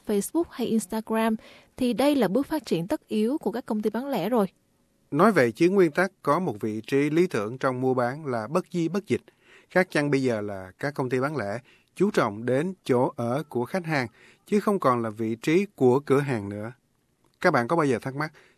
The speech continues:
Speaker 2: tại sao ít khi nào chúng ta nhận được lời chào mời khuyến mãi của siêu thị ở gần nhà mình hay không, mà chỉ thường nhận được từ các siêu thị ở xa hơn một tí?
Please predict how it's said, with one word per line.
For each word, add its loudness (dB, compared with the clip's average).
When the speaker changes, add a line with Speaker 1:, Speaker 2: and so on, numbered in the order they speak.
Speaker 2:
tại -2
sao 0
ít -2
khi -4
nào 0
chúng 0
ta 2
nhận 0
được -2
lời -2
chào -2
mời -2
khuyến 0
mãi -4
của -4
siêu 0
thị -4
ở 2
gần 2
nhà 0
mình 0
hay -4
không, 0
mà 2
chỉ 0
thường 4
nhận 0
được -2
từ 0
các -2
siêu 0
thị -4
ở -10
xa 0
hơn 0
một -8
tí? 2